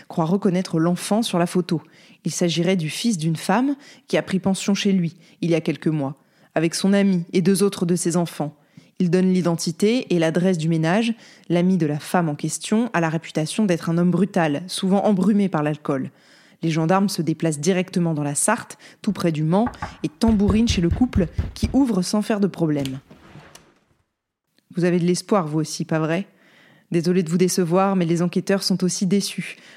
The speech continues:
lorsqu'ils découvrent que le garçonnet que l'hôtelier a pris pour la victime de la Belle Épine est bien là et en vie.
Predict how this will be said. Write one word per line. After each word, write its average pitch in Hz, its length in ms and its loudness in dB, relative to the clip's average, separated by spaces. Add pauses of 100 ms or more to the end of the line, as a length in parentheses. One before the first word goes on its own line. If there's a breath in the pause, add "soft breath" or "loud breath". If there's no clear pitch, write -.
(100 loud breath)
lorsqu'ils 170 320 -2
découvrent 165 460 0
que 160 100 -4
le 151 80 0
garçonnet 180 540 0
que 165 100 -4
l'hôtelier 151 400 -2
a 139 80 -2
pris - 240 -10
pour 139 160 -10
la 131 80 -4
victime 160 420 -4
de 151 80 -2
la 143 120 -4
Belle 170 160 0
Épine 190 420 0 (300 loud breath)
est 196 40 2
bien 185 220 2
là 156 220 -4 (260)
et 175 140 2
en 165 80 0
vie. 135 200 -6